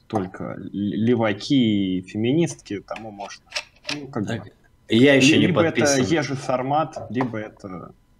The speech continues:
Speaker 1: ну, либо человек не прав. В общем, большое спасибо. У нас, э, мы набираем, в общем, редакторов для написания статей, если кто-то разбирается в сферах социального, гуманитарного знания, связанных с, э, русской историей и культурой. Мы вас милости просим.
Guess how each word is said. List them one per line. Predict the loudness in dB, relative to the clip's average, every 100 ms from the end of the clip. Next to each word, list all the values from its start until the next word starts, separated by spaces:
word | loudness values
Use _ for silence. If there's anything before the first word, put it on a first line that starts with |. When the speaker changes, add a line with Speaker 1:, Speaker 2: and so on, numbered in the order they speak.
| _ _ -20 -20 -8
Speaker 1:
ну, | 0
либо | 2 4
человек | 2 0 2 2 0
не | -4
прав. | -2 -2 -2 -4
В |
общем, | -6 -6 -10
большое | -2 -2 0 -4
спасибо. | -2 -2 0 2 4
У | 4
нас, | 2 0 -4 -4
э, | -2 -2 -4 -10 -20 -10 0
мы | 2
набираем, | 2 2 2 0
в |
общем, | -2 -4
редакторов | -2 2 0 -2 -8 -6
для | -8
написания | -8 -6 -4 -4 -6
статей, | -6 -6 -2 -2
если | -2 -12
кто-то | -12 -12
разбирается | -16 -12 -2 -2 -2 -8
в | -20
сферах | -16 -12 -12 -14 _
социального, | -16 -4 -2 -2 -4
гуманитарного | -10 -12 -8 -4 -2 -2 -6
знания, | -8 -8 -8 -10
связанных | -12 -14 -14 -14 -16 -18
с, | -18 -16
э, | -16 -18 _ _ _ _ _ -6
русской | -4 -2 -4
историей | -4 0 0
и | 0
культурой. | 0 2 2 2 2 0 -4
Мы | -6
вас | -4 -6 -12 _ _ -14
милости | -12 -12 -14 -14
просим. | -6 -6 -6 -10